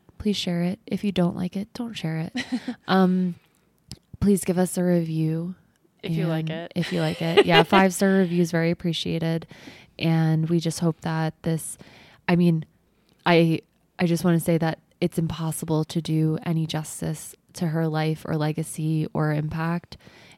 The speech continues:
Speaker 1: And so, um, we did our best to even capture an
Speaker 2: Yeah.
Speaker 1: ounce of it. And I just hope that whatever we said was very helpful for others who are still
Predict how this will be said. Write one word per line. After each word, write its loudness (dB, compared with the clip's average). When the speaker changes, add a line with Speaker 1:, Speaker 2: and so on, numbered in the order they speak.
Speaker 1:
And 0
so, 2
um, 2
we 2
did 2
our 4
best -6
to -2
even 0
capture 0
an 4
Speaker 2:
Yeah. 0
Speaker 1:
ounce 0
of 2
it. 2
And 0
I 4
just 0
hope 2
that -2
whatever 2
we 2
said -2
was 0
very -2
helpful -2
for 4
others 6
who 2
are 2
still 4